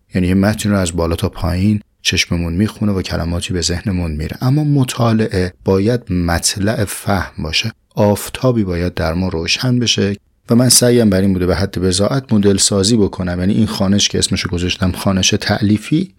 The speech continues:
به عنوان یک روش مطالعه خدمت شما تقدیم بشه.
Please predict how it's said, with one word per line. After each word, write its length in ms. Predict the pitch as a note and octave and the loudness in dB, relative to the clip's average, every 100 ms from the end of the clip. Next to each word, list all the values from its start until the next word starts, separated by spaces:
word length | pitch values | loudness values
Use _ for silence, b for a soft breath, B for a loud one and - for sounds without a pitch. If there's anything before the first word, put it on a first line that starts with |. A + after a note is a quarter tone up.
| - | -4
به 60 | |
عنوان 440 | A2 G2+ F#2+ G#2+ A2+ | 0 0 2 2 2
یک 360 | G#2+ A2 - - | 2 2 -2 -4
روش 420 | G2 F#2 G#2+ B2 | 0 0 0 0
مطالعه 460 | G#2 F#2+ - E2+ F2+ | -2 -2 -4 -2 -2
خدمت 360 | - F#2+ E2 D#2+ | -2 -4 -4 -4
شما 260 | - F2+ | -2 -2
تقدیم 480 | - D#2+ - - - | -2 -4 -6 -8 -6
بشه. 180 | - - | -4 -4